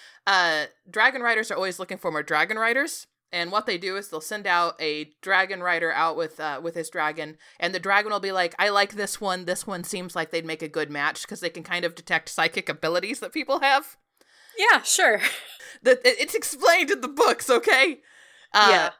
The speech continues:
Speaker 1: and so they <laughs> detected that Sally Anna was able to have some psychic abilities. They took her
Speaker 2: That she had the potential.
Speaker 1: that they, that she had the potential. While she was, you know, pretending to be Sal, they searched her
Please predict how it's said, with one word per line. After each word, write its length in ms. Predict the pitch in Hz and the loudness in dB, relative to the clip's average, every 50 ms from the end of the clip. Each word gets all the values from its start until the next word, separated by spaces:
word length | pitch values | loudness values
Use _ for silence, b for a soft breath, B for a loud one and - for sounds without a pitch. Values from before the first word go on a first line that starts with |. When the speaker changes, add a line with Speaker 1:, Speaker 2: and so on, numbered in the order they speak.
| _ _ | _ _
Speaker 1:
and 180 | - 196 196 196 | -2 0 0 0
so 180 | - - 214 214 | 0 0 0 0
they 120 | 202 233 226 | 0 0 0
<laughs> 180 | - - - | 0 0 -2
detected 500 | 226 233 - - - - - - 285 262 | -2 -4 -4 -2 0 0 0 -2 -6 -6
that 140 | 226 208 - | -6 -6 -4
Sally 340 | - - 220 220 226 220 208 | 0 2 4 4 4 2 2
Anna 440 | 202 202 196 196 190 185 180 170 - _ | 2 2 2 2 2 0 0 -2 -8 _
was 460 | 175 180 185 170 165 165 165 160 - - | -8 -4 -2 0 0 0 -2 -4 -6 -8
able 280 | 175 180 170 180 170 170 | -8 -8 -8 -8 -10 -10
to 520 | - - 190 156 151 151 147 143 143 139 _ _ _ _ _ _ _ _ _ _ _ _ _ _ - | -10 -10 -10 -8 -8 -8 -8 -10 -12 -16 _ _ _ _ _ _ _ _ _ _ _ _ _ _ -18
have 320 | 170 190 196 190 185 180 | -6 -2 0 0 0 -2
some 180 | - - 180 170 | -4 -10 -10 -8
psychic 380 | - 190 170 165 - 175 165 170 | -4 -4 -4 -4 -4 -8 -14 -10
abilities. 460 | 165 156 151 151 147 147 147 147 B B B B B B - | -8 -6 -6 -6 -6 -8 -8 -10 B B B B B B -6
They 80 | 180 175 | -6 -4
took 180 | - 240 233 - | -2 -4 -2 -2
her 80 | - 226 | 0 0
Speaker 2:
That 80 | 226 269 | 0 -2
she 100 | 247 220 | -2 0
had 240 | 262 269 254 - - | 2 2 4 2 2
the 80 | 240 | -2
potential. 720 | 233 220 233 - - 208 185 180 - - - - - - - | -6 -6 -6 -6 -6 -6 -8 -8 -10 -10 -12 -14 -12 -10 -8
Speaker 1:
that 120 | 185 - | -6 -4
they, 80 | 180 175 | -4 -4
that 240 | - - - 165 - | -4 -4 -2 -4 -4
she 100 | - 226 | 0 0
had 140 | 240 262 240 | 0 0 0
the 80 | 247 | -2
potential. 460 | - 233 196 185 - 185 165 175 - b b b b b | -6 -8 -8 -6 -6 -6 -8 -8 -10 b b b b b
While 240 | - 180 175 170 175 | -6 -4 -2 -2 -4
she 240 | - - - 233 214 | -6 -8 -8 -8 -6
was, 500 | 202 196 185 175 175 - - - - - _ _ _ _ _ _ _ _ _ _ _ _ _ _ _ _ _ - | -4 -4 -4 -4 -6 -10 -12 -12 -14 -16 _ _ _ _ _ _ _ _ _ _ _ _ _ _ _ _ _ -8
you 120 | 202 202 202 | -4 -2 0
know, 100 | 190 180 | 0 0
pretending 440 | - - - - - 214 214 247 226 | -2 -6 -10 -6 -4 -2 -2 -2 -2
to 60 | 202 | -4
be 100 | 208 - | -4 -6
Sal, 380 | - - 220 190 175 151 143 143 | -2 2 4 4 4 4 4 2
they 100 | 139 143 | -2 -4
searched 400 | - - - 233 208 - - - | -2 2 2 2 2 2 -2 -4
her 240 | 180 156 147 147 | -4 -4 -4 -4